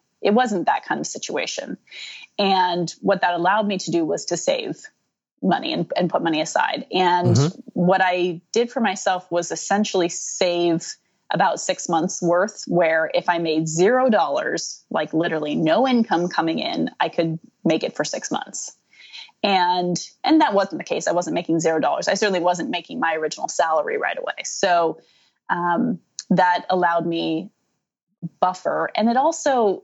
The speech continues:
Speaker 1: allowed me to approach this work and talking to people and having conversations, not from a position of desperation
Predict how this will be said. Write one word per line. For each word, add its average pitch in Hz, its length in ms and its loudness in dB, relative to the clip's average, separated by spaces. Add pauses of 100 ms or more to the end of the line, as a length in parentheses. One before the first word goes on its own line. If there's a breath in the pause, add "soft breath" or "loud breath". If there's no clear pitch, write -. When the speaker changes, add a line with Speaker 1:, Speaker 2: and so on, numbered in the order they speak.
Speaker 1:
allowed 185 360 2
me 202 200 0 (160)
to 170 420 2 (160)
approach 202 580 -2
this 165 240 -2
work 175 420 0
and 156 360 0 (440)
talking - 300 -2
to 190 60 2
people 180 260 2
and 170 80 0
having 165 220 0
conversations, 160 600 -2
not 165 280 0
from 185 100 0
a 170 80 0
position - 420 -2
of 147 80 0
desperation 185 840 0